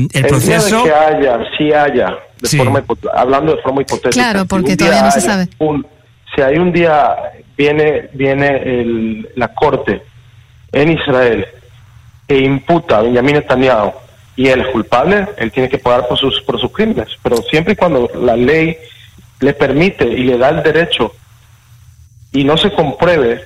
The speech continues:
Speaker 1: de que él es culpable, él es inocente. Eso en cualquier país democrático. Entonces, imagínense ustedes de que él renuncie y sea, y sea inocente. Quiere decir que la presión y los medios de comunicación son los que, eh, <laughs> son los que ejercen la democracia y no el poder popular, el voto popular.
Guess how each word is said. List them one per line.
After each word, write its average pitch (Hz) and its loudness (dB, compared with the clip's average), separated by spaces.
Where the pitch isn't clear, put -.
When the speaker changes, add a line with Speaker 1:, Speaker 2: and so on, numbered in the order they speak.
Speaker 1:
de 131 -4
que - -4
él 131 0
es 127 -4
culpable, 127 0
él 156 0
es 156 0
inocente. 165 -2
Eso 151 -2
en 160 0
cualquier 151 -4
país 165 0
democrático. 180 -6
Entonces, 135 0
imagínense 151 2
ustedes 180 2
de 180 0
que 165 0
él 160 0
renuncie 190 0
y 160 -2
sea, 147 2
y 156 -2
sea 143 0
inocente. 131 -2
Quiere 139 -2
decir 135 -4
que 151 0
la 127 2
presión 160 -2
y - -2
los 135 0
medios 147 2
de 156 -6
comunicación 165 -2
son - 2
los 254 -2
que, 156 0
eh, 151 0
<laughs> - -20
son 170 0
los 175 0
que 170 2
ejercen 175 0
la 170 4
democracia 185 0
y 185 0
no 170 2
el 165 -2
poder 151 -2
popular, 120 -2
el 139 0
voto 147 0
popular. 120 -2